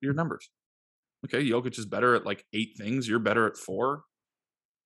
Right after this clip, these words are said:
Your teams are basically comparable. And you've, and he has the, now he has the, the public opinion. Now he has the public popularity because,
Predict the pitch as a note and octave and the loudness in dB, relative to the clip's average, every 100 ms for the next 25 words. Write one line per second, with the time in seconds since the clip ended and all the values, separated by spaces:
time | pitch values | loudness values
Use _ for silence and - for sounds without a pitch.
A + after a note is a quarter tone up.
0 | _ - G#2 - A#2+ C#3 B2 G#2 F#2+ A2 | _ -8 -8 0 4 4 2 -2 -2 0
1 | B2 C#3 C#3+ B2+ A2+ G#2 B2 C3+ D3+ D#3 | 2 0 0 -2 0 6 6 6 2 -2
2 | _ _ _ _ _ _ _ _ _ _ | _ _ _ _ _ _ _ _ _ _
3 | - A2 B2+ C#3 C#3+ A#2 A#2+ B2 C3+ A#2 | -2 2 4 2 -2 -2 0 2 2 -2
4 | - - A#2+ B2 B2 B2 A#2 - A2+ G2 | -8 -6 0 2 2 0 0 0 2 0
5 | G2 - - - A2 A2+ B2+ A#2+ A#2 A#2+ | -4 -12 -16 -6 0 2 2 2 0 0
6 | G#2+ G#2+ - G#2+ - A2 A2+ G2+ A2+ B2 | -2 -6 -4 -2 2 2 0 -2 -2 -2
7 | D#3+ F3 G#2+ A#2 B2 A#2+ A#2 A2 A2+ A#2 | -2 -6 -6 0 4 4 2 0 2 2
8 | B2 A#2 A2+ A2 B2+ D3+ E3+ _ _ _ | 2 2 4 2 2 0 -6 _ _ _
9 | _ _ _ - A2 A#2 G#2+ - - | _ _ _ -10 -2 0 0 -4 -8